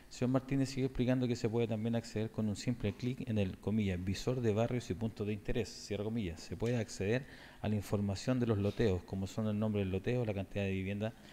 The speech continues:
la superficie de equipamiento, la superficie de áreas verdes y de cuánto data esta población, que en el caso de la que están mostrando es el, es del año mil novecientos setenta. Bueno, eh, sigue una serie de explicaciones de la página,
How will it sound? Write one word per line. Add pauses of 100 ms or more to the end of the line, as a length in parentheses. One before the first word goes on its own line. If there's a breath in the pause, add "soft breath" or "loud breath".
(160 loud breath)
la
superficie
de
equipamiento,
la
superficie
de
áreas
verdes
y
de
cuánto
data
esta
población, (540 loud breath)
que
en
el
caso
de
la
que
están
mostrando
es
el, (340)
es
del
año
mil
novecientos
setenta.
Bueno, (640 loud breath)
eh,
sigue
una
serie
de
explicaciones
de
la
página,